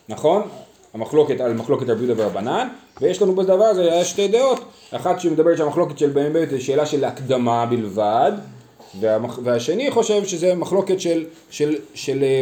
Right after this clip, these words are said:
פטור, זאת אומרת, מתי אני יכול לברך ולפתור את הדבר השני, וזה רק כאשר ברכותיהן שוות. אמ,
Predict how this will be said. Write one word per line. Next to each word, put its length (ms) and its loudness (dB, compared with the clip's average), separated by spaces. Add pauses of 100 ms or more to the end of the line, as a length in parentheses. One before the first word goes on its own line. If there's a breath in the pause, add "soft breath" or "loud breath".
פטור, 440 2
זאת 120 -10
אומרת, 300 0
מתי 320 2
אני 100 0
יכול 240 2
לברך 400 2 (240 loud breath)
ולפתור 480 2
את 80 0
הדבר 360 0
השני, 440 -6 (180)
וזה 300 2
רק 120 2
כאשר 260 0
ברכותיהן 580 -2
שוות. 320 -8 (1080 soft breath)
אמ, 40 -4